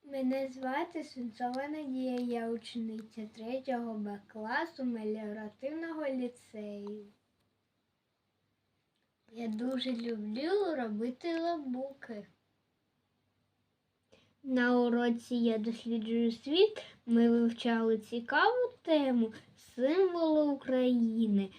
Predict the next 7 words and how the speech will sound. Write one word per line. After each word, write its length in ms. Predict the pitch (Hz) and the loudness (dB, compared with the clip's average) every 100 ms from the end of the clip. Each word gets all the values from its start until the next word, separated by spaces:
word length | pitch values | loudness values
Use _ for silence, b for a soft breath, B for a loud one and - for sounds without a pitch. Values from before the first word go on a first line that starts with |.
| B B - | B B 0
Я 300 | 233 240 233 | 2 4 2
хочу 580 | - 247 240 240 233 | 2 4 4 0 -4
вас 340 | 214 214 208 - | -2 -2 -4 -10
познайомити 1200 | - 208 196 196 196 208 285 392 440 - 220 214 | -8 -4 -2 -2 0 2 2 4 4 4 -2 -2
зі 280 | 208 226 226 | -2 0 0
своїм 960 | - 202 190 190 202 240 277 359 403 | -2 -8 -6 -4 -2 0 2 4 4
проєктом. 1200 | 269 240 247 247 202 196 196 196 - 190 190 190 | 2 -4 -2 0 0 -2 -2 -12 -16 -8 -6 -6